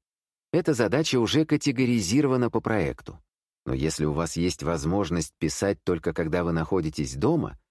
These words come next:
то эту задачу следует дополнить контекстом локации. Не забывайте также, что писательство — творческая работа, для которой нужна ментальная энергия.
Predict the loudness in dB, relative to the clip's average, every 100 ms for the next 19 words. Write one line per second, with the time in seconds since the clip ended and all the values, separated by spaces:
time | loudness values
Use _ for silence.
0 | _ _ _ 0 0 2 0 2 0 0
1 | -2 0 0 2 0 0 -2 0 0 0
2 | -2 -2 -2 -2 0 -2 -2 -2 0 0
3 | -2 -2 -4 -6 -12 -12 -18 _ _ _
4 | _ _ _ -2 0 0 -2 0 0 0
5 | 0 0 0 2 0 -2 -16 -2 -2 0
6 | -2 0 0 0 -2 0 0 0 0 2
7 | 2 -2 -2 0 0 0 0 0 -2 -6
8 | -4 -4 -2 0 2 0 0 0 0 0
9 | 0 0 0 0 0 0 0 0 -2 -6
10 | -8